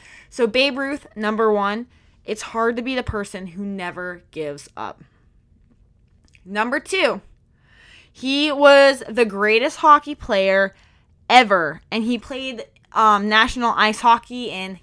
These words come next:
Canada. Do you know who it is? Wayne Gretzky. Oh, I really hope I didn't just mess up that last name. But what he said was, "You miss one hundred percent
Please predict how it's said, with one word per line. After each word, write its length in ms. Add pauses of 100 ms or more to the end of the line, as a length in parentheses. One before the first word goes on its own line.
Canada. 580 (480)
Do 100
you 60
know 160
who 140
it 100
is? 380 (1120)
Wayne 520
Gretzky. 800 (880)
Oh, 220
I 120
really 400
hope 220
I 100
didn't 320
just 240
mess 220
up 140
that 220
last 260
name. 240 (480)
But 260 (260)
what 200
he 180
said 340
was, 420
"You 240
miss 280
one 680
hundred 500
percent 440